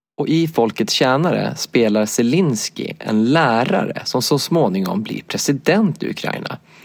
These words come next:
Hans roll går ut på att han är förbannad för att ingen ledare i Ukraina gör någonting. Det är helt enkelt en satir över ukrainsk politik.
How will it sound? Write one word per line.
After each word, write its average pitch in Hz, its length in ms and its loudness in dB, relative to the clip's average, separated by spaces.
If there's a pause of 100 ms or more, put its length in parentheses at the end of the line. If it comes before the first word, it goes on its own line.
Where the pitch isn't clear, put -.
(340)
Hans 208 320 2
roll 98 400 0
går 113 240 2
ut - 240 -6
på - 120 -4
att - 160 -6
han 156 260 2
är 104 140 0
förbannad 147 880 -4
för - 80 -2
att - 160 -6
ingen 107 420 2
ledare 104 500 -2
i 101 260 -2
Ukraina 98 480 -2
gör 160 400 2
någonting. - 500 -8 (420)
Det 175 100 -2
är 190 40 2
helt 147 240 2
enkelt 107 480 -2
en 135 120 -2
satir 156 600 0
över 95 220 -2
ukrainsk - 480 -8
politik. - 640 -4